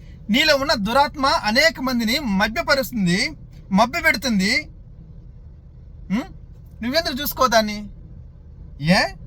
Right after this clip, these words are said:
దాంట్లో ఉన్న శక్తి నీలోకి వస్తుందనా? నేను దాంట్లో శక్తి ఉందని చెప్పట్లే, అంటే అతను చూపిస్తున్నాడు కదా, అందుకే నేను అడుగుతున్నా. ఆ మొమెంట్లో ఏముంది? అతను, అతని యొక్క భార్య ఇద్దరు ఉన్నారండి. ఉం?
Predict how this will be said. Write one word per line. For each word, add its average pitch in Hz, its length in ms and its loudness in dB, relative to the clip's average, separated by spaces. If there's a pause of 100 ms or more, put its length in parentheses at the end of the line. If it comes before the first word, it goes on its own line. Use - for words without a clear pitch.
దాంట్లో 202 360 0
ఉన్న 220 320 0
శక్తి 180 540 -4
నీలోకి 190 340 -4
వస్తుందనా? 185 420 -2 (2250)
నేను 180 140 0
దాంట్లో 185 280 0
శక్తి 202 300 -6
ఉందని 240 280 0
చెప్పట్లే, 185 380 -2
అంటే 254 520 2 (220)
అతను 202 180 0
చూపిస్తున్నాడు 277 600 -2
కదా, 247 160 2
అందుకే 285 380 -2
నేను 349 160 2
అడుగుతున్నా. 285 380 2 (1000)
ఆ 170 80 4
మొమెంట్లో 285 420 2
ఏముంది? 254 600 -2 (260)
అతను, 247 320 -2
అతని 247 380 0
యొక్క 254 160 0
భార్య 214 420 4 (100)
ఇద్దరు 214 300 -6
ఉన్నారండి. 185 400 -2 (1800)
ఉం? 294 60 -8